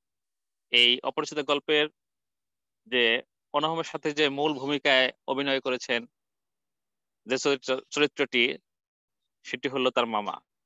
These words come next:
আরো আছে অনুপমের বন্ধু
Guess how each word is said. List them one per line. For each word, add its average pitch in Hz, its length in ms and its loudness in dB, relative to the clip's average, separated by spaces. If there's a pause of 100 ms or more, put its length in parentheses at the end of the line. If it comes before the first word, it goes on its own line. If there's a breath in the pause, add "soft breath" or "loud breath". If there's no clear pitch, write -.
(2000)
আরো 180 220 8
আছে 190 300 6 (1000)
অনুপমের 165 360 2
বন্ধু 143 420 2